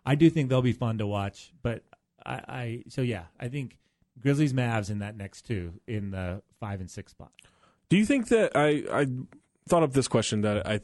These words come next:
Speaker 2: think there's actually some, some merit to. Are the Kings set up for better success this season than the Utah Jazz?
Speaker 1: Hmm.
Speaker 2: When you get into the fact that, all right, they have a better franchise guy in DeMarcus Cousins, which I know some people,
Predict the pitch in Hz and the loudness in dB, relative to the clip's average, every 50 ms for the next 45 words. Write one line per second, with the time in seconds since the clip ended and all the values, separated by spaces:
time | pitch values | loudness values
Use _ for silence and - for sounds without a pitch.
0 | - _ _ 135 127 120 120 117 110 107 98 104 107 104 - - 110 98 - - | -8 _ _ 0 0 0 0 0 0 0 0 0 -2 -2 -2 -4 -4 -4 -2 -4
1 | 98 98 98 95 - - _ - - 110 107 107 104 98 90 82 - 95 95 90 | -4 -2 -4 -4 -6 -10 _ -6 -2 -2 0 0 0 -2 -4 -4 -4 -4 -4 -4
2 | - - _ _ _ _ _ _ _ _ _ _ _ _ 139 143 147 - - 220 | -8 -14 _ _ _ _ _ _ _ _ _ _ _ _ 2 2 2 2 2 0
3 | 269 294 - - - 214 185 185 185 185 - 160 143 123 139 131 139 131 - 123 | 2 2 0 2 4 4 4 4 2 2 0 -2 2 2 2 2 2 0 -2 -4
4 | - - 135 123 113 - - 113 120 117 - - - 120 113 113 110 120 117 117 | 0 0 0 0 0 -2 0 0 0 0 0 0 0 0 0 0 0 -2 -2 -2
5 | 120 120 117 - _ _ _ - 117 113 110 107 107 107 - 110 107 104 98 104 | -2 -4 -6 -8 _ _ _ -2 -2 0 0 0 0 0 0 0 0 0 -2 -2
6 | 101 101 104 107 107 107 - - _ _ _ _ _ - 113 92 - _ _ _ | -2 -2 -2 -2 -4 -6 -8 -14 _ _ _ _ _ -20 -20 -20 -20 _ _ _
7 | _ - 127 123 123 120 113 107 107 123 120 123 117 110 117 113 113 107 117 113 | _ 0 0 2 2 2 0 2 2 2 4 4 2 2 0 0 0 0 0 -2
8 | 104 - 113 110 - - - - 113 117 110 107 104 110 107 92 101 117 117 113 | 0 0 -2 -2 -2 -6 -6 -2 0 0 0 0 0 -2 -2 0 0 0 0 0
9 | 117 110 104 120 113 110 113 110 110 104 - - 110 107 101 - 110 104 98 95 | 0 0 0 0 0 2 0 0 0 -2 -2 -2 -2 -2 0 -2 -2 -2 -2 -4
10 | 107 101 98 98 98 98 92 98 101 98 92 95 - - 92 90 92 95 95 101 | -4 -2 -2 -4 -4 -6 -4 -4 -6 -4 -6 -8 -6 -6 -8 -6 -6 -8 -6 -6
11 | 101 95 101 101 104 104 98 - 117 107 101 104 101 98 - 107 101 101 95 | -4 -2 -2 -2 0 -2 0 0 -2 -2 -2 -4 -6 -2 0 0 0 0 -4